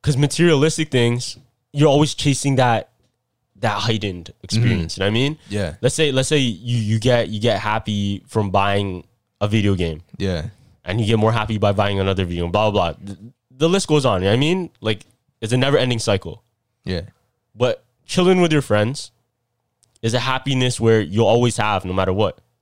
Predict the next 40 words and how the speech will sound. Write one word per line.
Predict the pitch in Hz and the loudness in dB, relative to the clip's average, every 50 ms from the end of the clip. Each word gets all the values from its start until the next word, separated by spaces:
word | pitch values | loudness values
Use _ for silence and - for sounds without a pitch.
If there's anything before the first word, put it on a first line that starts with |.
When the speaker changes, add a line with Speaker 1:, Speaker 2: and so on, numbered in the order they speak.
| - | -4
Speaker 2:
Yeah, | 92 110 107 98 | -2 0 0 0
that's | 107 120 - | 0 -2 -4
true. | - - 110 101 | -4 -6 -6 -6
Speaker 1:
You | 92 | -6
know | 87 - _ _ _ _ _ - | -8 -10 _ _ _ _ _ -4
what | 101 107 | -2 0
I | |
mean? | 110 123 139 147 | 0 0 0 2
Like, | 127 113 107 - | 0 0 -2 -2
Speaker 2:
That's | - 92 95 107 | -8 -8 -6 -4
actually | 110 107 98 87 | -4 -4 -6 -6
true. | 87 - 90 85 78 - | -4 -2 -2 -2 -2 -2
Speaker 1:
money | 104 113 131 135 156 143 | -2 -2 0 0 0 0
can't | - 156 139 113 | 0 -2 -2 -2
really | 131 120 123 104 | -4 -4 -6 -6
buy | 85 90 95 104 107 107 104 | -2 0 0 0 0 0 0
that, | 95 95 85 85 80 - - _ _ _ _ _ _ _ _ _ _ | 0 0 0 0 -2 -6 -10 _ _ _ _ _ _ _ _ _ _
right? | - 92 107 135 180 - - | -4 -2 0 0 -2 -4 -4
Speaker 2:
Yeah. | - 143 113 110 101 90 87 - | -4 -2 -2 -2 -2 -4 -4 -4
So, | - 165 143 131 - 147 - | -4 -4 -4 -4 -8 -10 -4
well, | 147 147 131 | -2 -2 0
like, | 120 104 95 90 - _ _ _ - - _ - | 0 -2 -4 -6 -8 _ _ _ -20 -20 _ -4
so, | - 156 127 110 - | -2 0 0 -2 -4
so | - 135 117 | -4 -4 -4
how, | 101 87 127 131 - 123 123 | -4 -4 -6 -6 -6 -4 -6
like, | 113 - | -6 -6
how | - - 117 - | -6 -4 -2 0
would | 147 139 - 82 | 0 -2 -2 -4
they | 87 101 117 120 107 95 87 87 - _ _ _ _ _ - | -6 -6 -4 -4 -4 -6 -8 -12 -16 _ _ _ _ _ -6
get | - 110 - - | -4 -4 -4 -4
that? | - 80 78 - - _ - _ _ _ _ _ _ _ _ _ _ - | -6 -8 -8 -8 -12 _ -20 _ _ _ _ _ _ _ _ _ _ -6
'Cause | - 123 107 113 113 104 - - | -6 -6 -6 -8 -16 -18 -12 -4
they're | 113 120 131 | -2 -2 -2
on | 123 117 117 107 | -2 -2 -6 -6
a | 90 | -8
different | 90 107 123 117 87 85 | -8 -8 -10 -10 -8 -8
level. | 110 123 120 92 90 | -8 -8 -8 -10 -12
That's | - 120 120 - | -12 -14 -14 -12
the | - - | -12 -10
thing. | - 104 131 127 98 143 | -6 -2 -2 -2 -2 -4